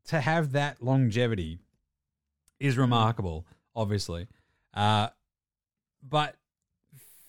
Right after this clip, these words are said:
Speaker 1: for, <laughs> like, just that long and that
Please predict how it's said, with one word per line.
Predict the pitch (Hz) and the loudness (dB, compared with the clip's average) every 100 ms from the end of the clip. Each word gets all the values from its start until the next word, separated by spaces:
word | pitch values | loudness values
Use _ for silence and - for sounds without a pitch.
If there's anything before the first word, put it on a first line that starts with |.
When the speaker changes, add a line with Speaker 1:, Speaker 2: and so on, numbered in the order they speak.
| _ - _ _ _ | _ -20 _ _ _
Speaker 1:
for, | 165 156 160 - | 0 2 0 -4
<laughs> | |
like, | 113 92 | -4 -4
just | - 139 - - - _ _ _ _ _ _ _ _ _ _ _ | -2 -4 -4 -6 -8 _ _ _ _ _ _ _ _ _ _ _
that | 170 214 170 | -2 -2 0
long | 143 151 175 220 - | 2 4 2 0 -4
and | 143 147 127 | 0 0 2
that | 156 170 | 0 -2